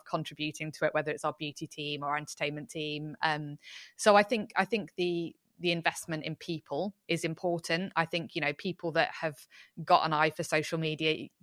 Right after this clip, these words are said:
genuinely use social media themselves, because a lot of people don't. They just see it as an add-on. You know, when I think about our social audience, we have over five point six million people following us across our eight social platforms. So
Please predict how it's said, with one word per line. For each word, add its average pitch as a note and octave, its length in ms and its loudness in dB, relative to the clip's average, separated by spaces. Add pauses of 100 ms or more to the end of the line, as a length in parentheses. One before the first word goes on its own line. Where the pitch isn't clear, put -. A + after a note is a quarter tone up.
genuinely A#3 680 6
use F3+ 400 -2
social E3 320 -2
media D#3 260 0
themselves, D3 540 0
because D#3+ 240 -6
a G3+ 40 0
lot G#3 120 4
of - 100 -2
people F3 480 -4
don't. D3 300 2 (100)
They D#3+ 100 2
just D3+ 200 -8
see E3 100 2
it D3+ 100 0
as D#3 100 -6
an D#3 60 0
add-on. D#3+ 380 0 (380)
You F#3 80 -2
know, D3+ 100 2
when F#3 140 2
I F#3 100 4
think F3+ 240 -4
about D3+ 360 2 (760)
our E3+ 140 6
social F#3+ 400 2
audience, D#3 320 -2
we A3 80 4
have A#3+ 220 0
over A3 180 2
five G3+ 380 0
point F#3 220 -4
six - 220 -4
million F3 460 2
people E3 320 -6
following F3 380 -2
us E3+ 100 -6
across F3+ 300 -2
our E3 240 4
eight F3 240 -2
social F3+ 340 0
platforms. A#3 640 0
So F#3 260 6